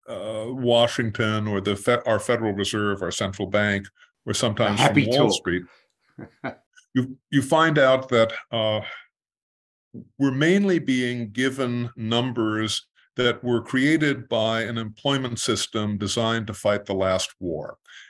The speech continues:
Speaker 1: And the last war, of course, was the Great Depression. So we have a system that's very good at telling about how many jobs there are,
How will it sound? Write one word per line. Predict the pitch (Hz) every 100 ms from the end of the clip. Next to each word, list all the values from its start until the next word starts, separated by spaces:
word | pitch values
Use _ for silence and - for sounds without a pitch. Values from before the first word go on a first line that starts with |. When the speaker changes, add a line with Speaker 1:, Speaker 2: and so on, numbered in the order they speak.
| -
Speaker 1:
And | 127
the | 120
last | 113 123 123 -
war, | 107 104 104 104 104 104 _ -
of | 104 -
course, | 101 98 107
was | 92
the | 101
Great | 95 92 90
Depression. | 104 80 73 - - 104 _ _ - -
So | - 147
we | 139 147
have | 151 143
a |
system | 139 185 175 156 131
that's | 113 -
very | - 156 175
good | 151 123 113
at | 104
telling | - 127 120 120 113
about | 104 98 101
how | 113
many | 117 117 110 101
jobs | 98 101 92 92 92 -
there | 104 87
are, | 85 95 101